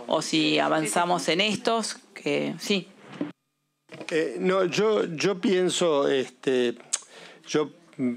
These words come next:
Speaker 2: hice una vista rápida y algunos los conocía. A mí me parece que en este listado en especial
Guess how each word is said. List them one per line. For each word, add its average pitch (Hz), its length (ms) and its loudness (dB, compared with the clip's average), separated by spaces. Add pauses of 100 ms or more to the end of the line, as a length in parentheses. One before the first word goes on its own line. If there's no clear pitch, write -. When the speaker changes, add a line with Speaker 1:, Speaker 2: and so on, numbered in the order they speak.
(120)
Speaker 2:
hice 156 440 2
una 123 240 2
vista 131 400 0
rápida 139 680 2
y 123 380 2
algunos 127 420 2
los 127 160 -2
conocía. 139 680 0 (420)
A 156 100 2
mí 175 80 4
me 185 140 2
parece 156 380 0
que 139 380 2
en 147 140 2
este 156 400 0
listado 165 580 0
en 143 220 0
especial 165 760 0